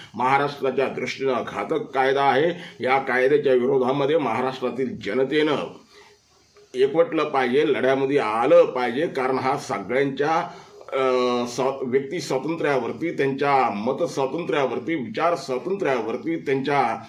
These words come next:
अ, मूलभूत अधिकारांवरती एक प्रकारे तो घाला आहे. आज जर आपण आवाज बुलंद केला नाही, तर याचे भविष्यामध्ये प्रचंड असे परिणाम आपल्याला भोगावे लागणार आहे.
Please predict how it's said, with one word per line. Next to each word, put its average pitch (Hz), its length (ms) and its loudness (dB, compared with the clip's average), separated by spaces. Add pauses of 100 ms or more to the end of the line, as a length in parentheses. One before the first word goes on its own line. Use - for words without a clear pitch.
(300)
अ, 117 400 -2 (1000)
मूलभूत 147 560 4
अधिकारांवरती 160 840 2
एक 147 160 2
प्रकारे 139 280 -2
तो 135 180 -2
घाला 113 400 0
आहे. 113 720 2 (1160)
आज 143 220 2
जर 156 160 2
आपण 143 260 0
आवाज 127 340 2
बुलंद 123 400 0
केला 110 380 -2
नाही, 107 440 -2
तर 127 80 2
याचे 113 300 -2
भविष्यामध्ये 117 760 -4
प्रचंड 139 440 -4
असे 104 520 -6 (380)
परिणाम 123 400 0
आपल्याला 110 300 -4
भोगावे 101 440 -2
लागणार 123 300 0
आहे. 123 600 0